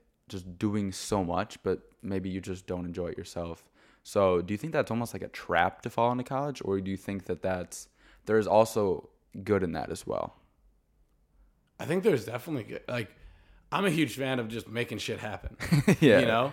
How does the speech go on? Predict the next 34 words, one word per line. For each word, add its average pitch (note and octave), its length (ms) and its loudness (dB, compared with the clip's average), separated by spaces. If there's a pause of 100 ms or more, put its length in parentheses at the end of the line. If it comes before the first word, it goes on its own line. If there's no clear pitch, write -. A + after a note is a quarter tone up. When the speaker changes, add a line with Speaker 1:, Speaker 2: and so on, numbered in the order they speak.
(120)
Speaker 1:
Yeah. F#2 240 6 (520)
Speaker 2:
I'm C#3 200 4
a D3+ 60 4
huge C#3+ 300 -2
fan C#3 240 -2
of A#2+ 120 -4
doing B2+ 240 0
things B2+ 240 -4
slowly. A#2+ 540 -4
As A#2 140 -4
long E3 160 2
as F3+ 80 -2
I'm C3 160 0
not B2+ 400 0 (280)
wasting A2+ 380 -4
the B2 140 -2
time B2 460 -6 (140)
and, A2 420 -6 (440)
or, A#2+ 400 0
or A2 380 -4 (460)
spending D#3 380 0
that C#3 140 0
time B2+ 220 -2
in C3+ 60 -2
a B2+ 40 -2
way A#2 220 0
that's A#2+ 140 -4
gonna B2+ 120 -4
make A2 260 -6
me A#2+ 80 -6
feel A2+ 220 -6
shameful G#2+ 600 -6
later G#2 280 -6
on, G#2+ 280 -6